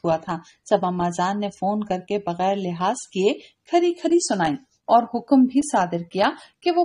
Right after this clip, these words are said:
परी की तमाम तस्वीरें लेकर घर आएं और आज तस्वीरें मिलते ही वो फौरन उनके घर जाने के लिए रवाना हो गई थीं।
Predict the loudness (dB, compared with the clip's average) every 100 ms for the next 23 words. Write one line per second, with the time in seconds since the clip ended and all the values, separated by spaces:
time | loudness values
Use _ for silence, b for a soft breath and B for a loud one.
0 | 2 2 2 -4 -4 -4 -2 -2 -2 -4
1 | -6 -2 2 2 2 0 -4 -2 -2 0
2 | -4 -10 _ _ 0 2 2 -2 -2 -6
3 | -6 -8 -8 -6 -6 -6 -6 -8 -6 -8
4 | -6 -6 -2 0 0 -4 -8 -10 -8 -6
5 | -4 -2 -4 -6 -10 -10 -6 -8 B B
6 | -2 2 4 2 0 -2 -4 -8 -8 -10